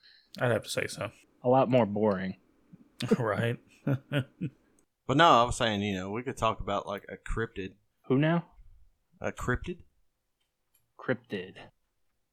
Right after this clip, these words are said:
Speaker 3: Yeah.
Speaker 1: What are you talking about? <laughs>
Speaker 3: I don't know.
Speaker 2: Oh, I think.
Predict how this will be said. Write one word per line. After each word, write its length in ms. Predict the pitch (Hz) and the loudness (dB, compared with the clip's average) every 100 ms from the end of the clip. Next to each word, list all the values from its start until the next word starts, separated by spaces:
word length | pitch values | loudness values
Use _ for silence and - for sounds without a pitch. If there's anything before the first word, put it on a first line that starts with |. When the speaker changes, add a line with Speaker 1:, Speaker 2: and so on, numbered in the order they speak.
| - | -8
Speaker 3:
Yeah. 260 | 135 107 92 _ _ _ | -6 -4 -8 _ _ _
Speaker 1:
What 120 | - | -10
are 40 | 147 | -8
you 80 | 127 | -8
talking 400 | - 113 131 95 | -6 -8 -6 -8
about? 360 | 92 180 - | 0 4 8
<laughs> 160 | 240 - - - - 880 - 906 _ _ - - - - - 202 - _ - - - - _ - | 8 6 -8 -6 -4 -6 -10 -18 _ _ -6 -4 -6 -2 2 2 0 _ -14 -14 -16 -20 _ 2
Speaker 3:
I 80 | 175 | 6
don't 120 | 113 | 6
know. 160 | 98 113 | 4 8
Speaker 2:
Oh, 160 | 165 | 10
I 100 | 143 | 10
think. 320 | 143 170 165 | 8 6 6